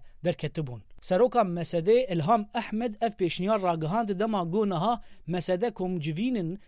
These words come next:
لسر آستا باکرو رجلات سوریه داردخه. بردفکی مسئله امجد عثمان جدنگ امریکا را راگهاند گو ده اف بریار ده دمک نزدیک ده جهیل ریوبریا خسر ده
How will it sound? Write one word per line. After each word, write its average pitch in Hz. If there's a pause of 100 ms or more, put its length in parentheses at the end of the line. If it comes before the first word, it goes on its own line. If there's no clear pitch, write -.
(140)
لسر 226
آستا 220 (240)
باکرو 202
رجلات 180
سوریه 185
داردخه. 139 (560)
بردفکی 170
مسئله 170
امجد 180
عثمان 214 (240)
جدنگ 208
امریکا 196
را 160
راگهاند 165
گو 214
ده 208
اف 220
بریار 180
ده 190
دمک 196
نزدیک 165
ده 190
جهیل 202
ریوبریا 165
خسر 196
ده 143